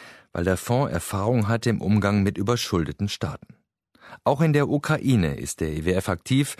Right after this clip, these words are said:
Heute entscheidet er über einen neuen Kredit von siebzehn Milliarden U-S-Dollar.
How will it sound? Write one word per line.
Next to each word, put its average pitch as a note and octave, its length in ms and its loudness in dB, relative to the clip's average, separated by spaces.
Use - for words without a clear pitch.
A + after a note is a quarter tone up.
Heute A2 260 0
entscheidet A2+ 560 0
er B2 140 2
über A2+ 200 0
einen G2 240 4
neuen G2 360 2
Kredit G2+ 420 -2
von F#2 220 0
siebzehn G2 580 -2
Milliarden F2 580 0
U-S-Dollar. F2 600 -2